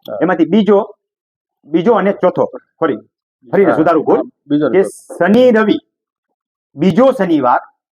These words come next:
Speaker 2: અથવા તો ચોથો શનિવાર. બેકી શનિવાર એટલા માટે કે સરકારી કર્મચારીઓને
Speaker 1: કર્મચારીઓ.
Speaker 2: રજા હોય છે, એટલે વધારે વ્યક્તિઓ એ ભાગ લઈ શકે.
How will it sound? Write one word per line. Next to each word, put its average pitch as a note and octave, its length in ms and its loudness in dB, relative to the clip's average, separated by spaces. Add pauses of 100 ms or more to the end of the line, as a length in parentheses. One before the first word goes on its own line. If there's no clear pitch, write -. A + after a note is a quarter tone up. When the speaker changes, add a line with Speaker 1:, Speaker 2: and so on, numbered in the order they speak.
(480)
Speaker 2:
અથવા G3 220 -4
તો A#3+ 120 2
ચોથો C4 360 0
શનિવાર. C3 400 -2
બેકી G#3+ 240 0
શનિવાર E3+ 360 0
એટલા F#3+ 240 0
માટે G3 280 -2
કે G3 120 -4
સરકારી D#3 480 -2
કર્મચારીઓને A#2+ 600 -2
Speaker 1:
કર્મચારીઓ. D#3 260 2
Speaker 2:
રજા D3+ 140 0
હોય G#2 240 -2
છે, - 140 -14
એટલે G#2 220 -10
વધારે C3 240 -2
વ્યક્તિઓ B2+ 420 -8
એ A#2 80 -2
ભાગ A#2+ 260 -2
લઈ C#3+ 100 -2
શકે. D3 300 -6